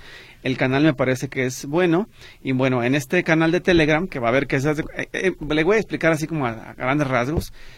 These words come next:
el canal de Telegram va a ser como un grupo de WhatsApp, donde usted no puede más que recibir información, no puede interactuar, o sea, no va a preguntar, no va a escribir, simplemente recibe, recibe, recibe, pero le llega primero que a nadie.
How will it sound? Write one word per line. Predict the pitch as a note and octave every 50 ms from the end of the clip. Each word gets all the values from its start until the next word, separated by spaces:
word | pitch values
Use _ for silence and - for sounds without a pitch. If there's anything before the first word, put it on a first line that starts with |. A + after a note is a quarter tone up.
| - - -
el | - C3+
canal | E3 D3+ D#3+ F3
de | F3+ F#3
Telegram | - F#3 F#3 G3 G3+ F#3+ F#3+ F#3 F3
va | E3+
a | E3
ser | E3+ F3 E3
como | - E3 D#3 D3+ D3+ D3+ -
un | - D#3 E3+ F3+ F3
grupo | C#3+ D3+ F3 G#3 G#3+ G3+ - B3 C4 - -
de | - C#3 C#3
WhatsApp, | C#3 D3 C#3+ C3+ - G3+ A#3 D#4+ - - - - - -
donde | C#3+ C#3+ C3+ C3
usted | C3+ C3 - D#3+
no | D#3+ E3 D#3
puede | C3+ D#3+ D3+ C#3+ D#3+ D#3
más | D3+ C#3+ B2 - -
que | - B2+ B2 A#2+ A#2 A#2 - - -
recibir | - C3 C3 A#2 C3+ D3+ D#3+
información, | F3+ D#3+ D3+ C#3+ C3+ B2+ - D3+
no | D3+ D3
puede | C3+ - D3 D3
interactuar, | D3 B2+ C3+ A#2 A2 - - A#2+ G#2+
o | A2
sea, | - C3
no | C3+
va | D3
a | D#3 -
preguntar, | E3 D#3+ C3+ C#3 C3+ B2+ - D3+ D#3+ E3+ E3
no | D#3
va | D3+ D3
a |
escribir, | C#3 - - D3 D3 E3 F3+
simplemente | E3+ - D3+ D3 D3+ D3+ D3+ D3 -
recibe, | D#3 C#3+ C3 B2 C#3 D3+ E3 E3
recibe, | D#3+ C#3+ C3 D#3 D#3+ D#3+
recibe, | C#3+ C3+ C3 D#3+ F3 G#3 A3+ D#4 - - - - - - - - - -
pero | - - C3 C3
le | C3 B2
llega | A#2 B2+ B2 C3+
primero | B2+ C3+ C3+ B2 A#2 A#2+
que | A#2 C#3
a | D3+
nadie. | F#3+ G#3 F3+ B2+ A2+